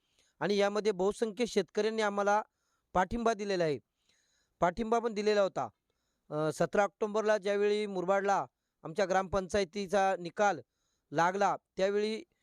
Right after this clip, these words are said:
संपूर्ण ग्रामपंचायतीचा निकालमध्ये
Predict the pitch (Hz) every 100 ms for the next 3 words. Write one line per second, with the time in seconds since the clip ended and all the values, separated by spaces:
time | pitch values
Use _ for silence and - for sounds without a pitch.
0 | _ _ - 190 185 208 226 220 208 185
1 | 202 185 208 185 202 220 202 202 - 180
2 | 170 208 208 202 208 - _ _ - 165
3 | 185 208